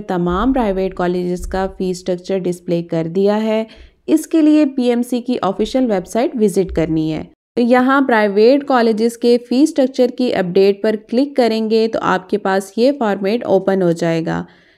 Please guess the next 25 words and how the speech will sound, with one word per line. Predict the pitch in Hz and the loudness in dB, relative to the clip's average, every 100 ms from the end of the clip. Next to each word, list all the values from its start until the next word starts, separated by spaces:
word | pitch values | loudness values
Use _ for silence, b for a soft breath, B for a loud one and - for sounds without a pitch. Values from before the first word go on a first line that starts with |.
| b 196 | b 0
यहाँ | 226 262 320 | 2 4 4
आपके | 302 294 294 | 2 0 0
पास | 277 269 277 | 2 0 0
तमाम | 254 208 202 240 294 | -2 0 0 0 2
कॉलेजेस | 269 254 254 254 262 | 2 2 4 2 0
के | 262 254 | 0 0
फीस | 254 214 208 | 0 -2 -2
स्ट्रक्चर | 202 202 202 | -6 -2 -4
का | 202 190 | -2 -2
ऑप्शन | 175 170 202 202 | -2 -4 -4 -2
दिया | 214 220 | 0 2
होगा। | 214 208 208 208 214 b b b | 2 0 0 -2 -4 b b b
आप | - 180 175 | -2 -2 0
जिस | 277 320 | 0 0
कॉलेज | - 254 254 262 | 2 2 2 0
की | - 254 | 0 -2
डिटेल | 220 202 196 196 180 | -2 0 2 2 2
देखना | 175 175 233 247 | 0 0 -2 -2
चाहते | 247 214 214 | -2 -4 -4
हैं | 214 226 220 | -4 -2 -4
उसको | - 202 - 202 | -4 -6 -2 -4
सिलेक्ट | 202 202 190 - - | -2 -2 -2 -4 0
कर | 175 | 0
सकते | 175 160 160 - | 0 -4 -4 -4
हैं। | 151 | -4